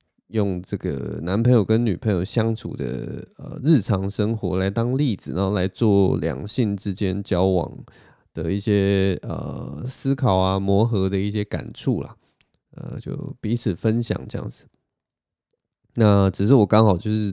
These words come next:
多嘴啊，上次坐车的时候就是跟他们聊到这个东西，然后我就讲了一些我的观察，然后他们就觉得，哎，这个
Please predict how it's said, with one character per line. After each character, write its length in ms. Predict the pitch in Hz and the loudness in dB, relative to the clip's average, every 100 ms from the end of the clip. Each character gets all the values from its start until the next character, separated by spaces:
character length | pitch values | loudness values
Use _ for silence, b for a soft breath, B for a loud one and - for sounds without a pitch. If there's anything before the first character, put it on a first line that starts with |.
| - | 0
多 220 | 107 107 | 4 4
嘴 300 | 113 - 50 | 2 -2 -6
啊， 160 | - - | -8 -6
上 200 | - 101 | -2 0
次 460 | 101 104 98 92 95 B B B B B B B | 0 0 2 0 -2 B B B B B B B
坐 220 | 160 135 | 4 6
车 180 | 123 131 | 8 8
的 80 | 110 | 8
时 80 | |
候 140 | 110 101 | 6 6
就 60 | |
是 140 | 107 107 | 4 4
跟 160 | 110 | 4
他 80 | 107 | 4
们 140 | 101 87 | 4 2
聊 180 | 87 | 2
到 160 | 95 98 | 2 2
这 120 | 95 | 2
个 80 | 95 | -2
东 240 | 87 87 | -2 -6
西， 140 | 92 92 | -4 -2
然 100 | 90 | 0
后 80 | 90 | 0
我 80 | |
就 100 | 98 | 0
讲 240 | 110 87 78 | -2 -2 -2
了 100 | 92 | -4
一 60 | |
些 160 | 98 104 | 0 0
我 80 | 92 | 0
的 100 | 90 | -2
观 300 | - 98 101 | 0 0 0
察， 220 | 98 - | -6 -6
然 100 | 85 | -6
后 60 | 90 | -4
他 120 | 104 | -2
们 140 | 101 | -2
就 100 | 95 | -2
觉 200 | 101 90 | -2 -4
得， 80 | - | 0
哎， 180 | 143 151 | 2 2
这 80 | 143 | 2
个 160 | 113 | 0